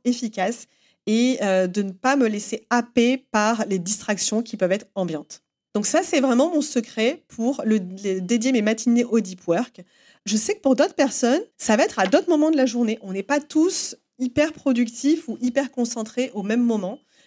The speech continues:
Moi, je sais que je suis plutôt une personne du matin. J'ai plus de mal à effectuer des travaux de réflexion le soir. Donc, le, le soir, je vais plutôt me,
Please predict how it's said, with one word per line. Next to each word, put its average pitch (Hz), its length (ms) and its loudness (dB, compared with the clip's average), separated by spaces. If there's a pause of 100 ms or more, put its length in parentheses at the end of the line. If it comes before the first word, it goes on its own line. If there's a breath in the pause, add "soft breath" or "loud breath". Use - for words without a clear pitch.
Moi, 208 100 -4
je 208 80 -4
sais 285 180 -2
que 294 80 -4
je 214 40 -4
suis 190 140 -6
plutôt 247 240 0
une 269 140 6
personne 220 320 4
du 208 120 2
matin. 196 380 -2 (380)
J'ai 190 260 -4
plus 277 380 0
de 247 140 4
mal 233 320 0
à 190 100 2
effectuer 220 760 -2 (240 soft breath)
des 185 440 -2
travaux 196 280 -2
de 196 60 -6
réflexion 190 440 -4
le 185 120 -2
soir. 202 280 -2
Donc, 196 200 -4
le, 175 120 -2
le 175 180 -4
soir, 247 340 0
je - 60 -8
vais 208 80 -4
plutôt - 260 -4
me, 185 240 0